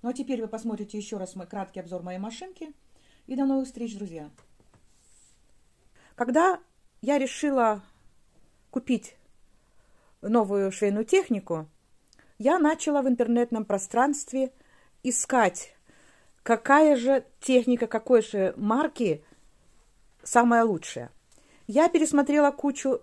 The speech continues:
видео. Я вам скажу, если вы, например, ищете новую машинку, не слушайте блогеров. Каждый хвалит свою машинку. Смотрите видео, которые дают, эм, техники,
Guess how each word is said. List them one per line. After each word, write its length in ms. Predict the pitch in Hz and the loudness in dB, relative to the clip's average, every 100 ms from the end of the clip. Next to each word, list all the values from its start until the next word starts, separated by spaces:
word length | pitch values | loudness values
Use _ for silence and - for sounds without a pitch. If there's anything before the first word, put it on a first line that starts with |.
| - | -6
видео. 480 | 202 220 180 165 156 _ _ - | -6 -4 -2 -4 -6 _ _ -2
Я 160 | 247 339 | 2 2
вам 80 | |
скажу, 280 | - 330 269 | 2 0 0
если 240 | 254 247 262 | 0 -2 -2
вы, 160 | 269 | 0
например, 460 | 247 247 262 247 254 | 0 0 2 2 2
ищете 320 | 247 - - | 0 -6 -2
новую 260 | 233 226 226 | 0 0 -2
машинку, 500 | 220 - 349 - - _ - | -4 -6 -6 -6 -8 _ -2
не 180 | 247 254 | 2 2
слушайте 800 | - 220 220 226 320 330 - 349 | 0 0 0 0 -2 -2 0 -2
блогеров. 840 | 214 190 175 156 165 190 - - _ _ _ _ _ | -2 0 0 0 0 -2 -6 -14 _ _ _ _ _
Каждый 460 | 247 254 302 262 330 | 4 6 4 2 -2
хвалит 520 | - 240 202 208 - | -2 2 4 2 -2
свою 420 | 247 254 214 190 | -2 0 0 -2
машинку. 580 | 196 214 - 165 - - _ _ _ _ _ | -4 -6 -6 -8 -10 -20 _ _ _ _ _
Смотрите 840 | - 254 247 247 311 - 202 147 - _ _ | 0 0 2 2 2 2 -2 -4 -10 _ _
видео, 460 | 202 262 233 233 180 | -4 -2 2 2 2
которые 640 | 196 190 220 214 196 185 _ _ _ _ - | 0 -2 -2 0 -2 -4 _ _ _ _ 0
дают, 560 | 208 214 240 233 - _ _ _ _ | 2 2 0 -4 -12 _ _ _ _
эм, 960 | - 196 190 185 185 180 175 170 170 165 - | -2 0 0 -2 -6 -6 -6 -8 -10 -12 2
техники, 800 | 349 294 - 170 - 147 143 | 6 6 4 -6 -8 -12 -14